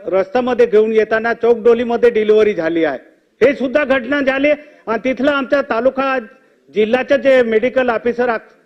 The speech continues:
सांगतोय का, आम्ही वारंवार सूचना देतो आहे, वारंवार सूचना देतो, तो रस्त्यामध्ये कसं काय डिलिव्हरी झाली? तिथे जवळ जे तेलखेडी म्हणून आहे, पीएसी आहे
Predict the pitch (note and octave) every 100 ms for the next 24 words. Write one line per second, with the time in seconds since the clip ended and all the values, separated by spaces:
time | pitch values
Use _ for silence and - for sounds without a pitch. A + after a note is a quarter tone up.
0 | _ _ G#3 A3 B3+ B3+ A#3 A3+ A#3+ A3+
1 | A3 A#3+ A#3+ A#3+ - G#3 A3 A#3 A3 G#3+
2 | G#3+ F#3+ F#3 - _ _ E3 G#3 A#3+ B3+
3 | A#3+ A3+ A3 B3 A3+ A#3+ B3 A#3+ G#3+ A#3+
4 | A#3 F4+ D#4+ D#4 C#4 C4 C4 C4 A#3+ A#3
5 | A#3 A3+ G3 F#3+ F#3+ _ _ _ _ _
6 | _ A#3 A#3 C4+ A#3+ C4+ D4 D4 C#4+ C#4
7 | B3 - _ _ _ B3+ C4+ B3+ C#4 C#4+
8 | C4+ C4+ B3+ B3 - A#3 A#3+ A#3 C4 G#3+
9 | E3